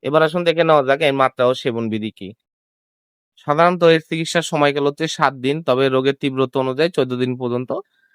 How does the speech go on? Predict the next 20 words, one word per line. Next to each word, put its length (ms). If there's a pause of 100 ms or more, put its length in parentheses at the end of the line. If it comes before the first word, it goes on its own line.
(180)
দেওয়া 300
যেতে 240
পারে। 260 (300)
যাদের 340
বয়স, 360 (160)
আহ, 280
ছয় 240
মাসের 340
ঊর্ধ্বে, 320
তাদের 340
ক্ষেত্রে 320 (760)
এক 180
বছর 220
পর্যন্ত, 220
তাদের 300
ক্ষেত্রে 260
হাফ 280
চামচ 280 (160)
দিনে 180
একবার। 360